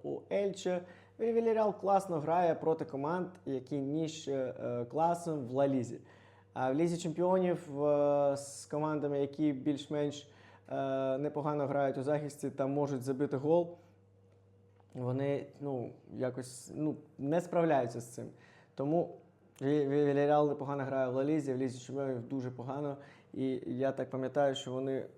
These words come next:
вилетіли з Кубку, е, так, Расінгу програли в Кубку Короля. Тому в них, е, с-, залишається чемпіонат, е, щоб знову потрапити в Лі-, в Лігу Чемпіонів, де вони набирають одне очко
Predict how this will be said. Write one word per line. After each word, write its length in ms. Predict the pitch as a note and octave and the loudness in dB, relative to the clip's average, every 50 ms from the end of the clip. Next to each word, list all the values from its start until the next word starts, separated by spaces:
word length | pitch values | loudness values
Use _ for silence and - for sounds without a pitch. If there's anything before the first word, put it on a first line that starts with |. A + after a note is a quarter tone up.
| - - F4 | -16 -12 -10
вилетіли 600 | B2+ B2 C3 D3 D3 C#3+ C3+ C#3 - C3+ C3 B2+ | -6 -2 0 0 2 2 0 0 -2 -2 -2 -2
з 120 | B2+ - | -4 -6
Кубку, 640 | - - D3+ - - - - C#3 C#3 C3+ - - - - | -4 -4 -4 -4 -4 -6 -4 0 0 0 0 -2 -4 -4
е, 460 | C3 C3 C3 C3 C3 B2+ C3 C3 B2+ B2+ - - - - - _ | -2 -2 0 0 0 0 0 -2 -4 -6 -12 -20 -20 -20 -14 _
так, 320 | - D3 C3+ C3 C3 - - - - - - - _ - | -4 -2 -2 -2 -4 -8 -20 -20 -20 -20 -20 -14 _ -2
Расінгу 460 | C#3+ C#3+ C#3+ C#3+ - C#3+ C3+ C3+ C3 | 0 2 2 0 0 -4 -6 -6 -6
програли 420 | - C3+ C3 C3+ C3+ C#3 C#3 C3+ | -6 -4 -2 0 2 2 2 0
в 80 | B2 B2+ | -2 -2
Кубку 360 | - D3 D3 - - C#3 C3+ | -4 -6 -4 -4 -4 -6 -4
Короля. 460 | - - C#3 C3+ C3+ B2+ A#2+ A#2 A2+ - - - - - - - - _ _ - | -2 0 0 2 2 2 0 -2 -4 -6 -14 -20 -20 -20 -20 -20 -20 _ _ -10
Тому 220 | C3+ C#3 D#3 E3 | -6 -4 -2 -2
в 80 | D3 D3 | 0 0
них, 260 | D#3 D3+ D3+ - - - D#2 | -2 -2 -4 -8 -12 -8 -6
е, 120 | B2 B2+ | -6 -6
с-, 200 | B2+ - - - A2 A#2+ A#2 B2 B2+ | -6 -10 -12 -10 -10 -8 -8 -6 -6
залишається 680 | B2 B2 C#3 C3+ C#3 C#3 C3+ - D3+ C#3+ C3+ B2+ C3 B2 | -2 0 2 2 2 2 2 2 2 2 2 0 -2 -6
чемпіонат, 720 | - - C3+ A#2 C3+ C#3 C#3 D3 D#3 D#3+ D3+ - D#3 - | -6 -6 -4 -2 0 0 0 2 2 0 0 -2 -4 -8
е, 640 | - B2+ B2+ B2+ B2 B2 B2 B2 B2 B2 B2 B2 B2 B2 B2 B2 - - - - _ _ _ _ _ _ _ - - _ | -4 -2 -2 0 0 0 0 0 0 0 0 -2 -2 -4 -8 -12 -16 -20 -20 -20 _ _ _ _ _ _ _ -20 -20 _
щоб 160 | - - F3 | -6 -2 0
знову 220 | E3+ G3 G3+ F#3 F3+ | 4 6 6 6 4
потрапити 420 | F3+ D#3+ F3 F3 E3+ F3 - D#3+ | 4 4 4 4 4 4 2 0
в 60 | D3 | 2
Лі-, 180 | D3 D#3 D3+ D3+ | 4 4 4 4
в 40 | D3 | 4
Лігу 200 | D3+ D3+ D3+ D3 | 2 0 0 0
Чемпіонів, 440 | - D3+ A#2+ E3 E3+ E3+ D#3 C3+ | -2 -2 0 2 2 2 2 0
де 80 | B2+ C3+ | 0 0
вони 180 | C3 C#3 C#3+ C#3+ | 0 0 0 0
набирають 460 | C#3+ C3+ B2 C#3 C#3 C#3 C#3 C3+ - | 0 0 2 2 4 4 2 2 0
одне 340 | A#2 C3+ C3 C3+ C#3+ C3+ C3+ | -2 -4 -2 -2 0 2 2
очко 400 | C3 B2+ B2+ - D#3+ D#3+ D#3 | 2 0 0 0 2 2 2